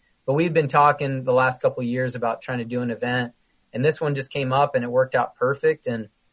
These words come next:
so I was able to pick kind of a stretch of road, uh, that I could go and run on for this vir-, uh, Fifth Avenue, uh, virtual mile, and was talking with the, you know, the New York Roadrunners Club kinda set it all up,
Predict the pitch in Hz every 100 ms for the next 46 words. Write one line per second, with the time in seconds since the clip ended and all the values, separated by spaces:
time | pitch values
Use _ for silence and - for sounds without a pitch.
0 | _ _ - 147 139 127 120 120 _ _
1 | _ - 147 160 170 160 143 - 165 156
2 | - 156 139 120 120 - - 151 - 120
3 | 123 135 143 143 127 - _ _ _ -
4 | 120 117 113 120 - 131 131 131 135 127
5 | 135 127 117 135 147 139 117 117 123 127
6 | 131 120 117 - 123 135 131 131 117 110
7 | 165 160 147 139 131 135 131 120 - _
8 | _ _ - 117 113 113 131 127 135 123
9 | 113 113 _ _ _ - 123 139 135 117
10 | 113 113 _ _ _ _ 123 120 120 120
11 | 113 131 131 131 127 - 127 160 160 135
12 | 147 175 147 151 156 143 143 127 - 139
13 | 127 139 120 - 135 120 117 113 131 135
14 | 120